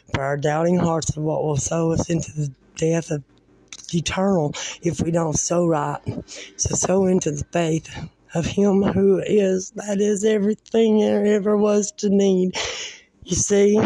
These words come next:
he is all things that everyone needeth, and that thing needeth. If we just seek him that is the only one that can show us what we need, then we'll find. 'Cause he said he'll open.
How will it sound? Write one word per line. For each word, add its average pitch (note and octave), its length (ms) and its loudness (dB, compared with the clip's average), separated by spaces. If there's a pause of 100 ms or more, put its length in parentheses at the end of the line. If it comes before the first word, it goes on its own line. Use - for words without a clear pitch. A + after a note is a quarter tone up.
(300)
he F3+ 180 0
is E3+ 160 0
all F#3+ 280 0
things G#3 340 0
that F#3+ 220 2
everyone G3 460 2
needeth, G#3 440 2
and G3 160 2
that F#3+ 500 0
thing G3 460 2
needeth. E3 320 2
If D#3 200 -8
we F#3+ 140 2
just F#3 300 2
seek F3+ 280 -2
him F#3+ 280 2
that - 180 -4
is E3 360 0
the - 200 -8
only G3+ 300 2
one F#3 220 4
that D#3 120 -4
can D#3+ 120 -4
show E3+ 220 -2
us E3+ 140 -4
what - 160 -6
we F3 140 0
need, E3 260 0 (420)
then D#3+ 300 2
we'll D3+ 160 2
find. C#3 500 -4 (2750)
'Cause D3 240 -4
he E3 100 0
said E3 240 0
he'll D3 260 0
open. C#3+ 640 -2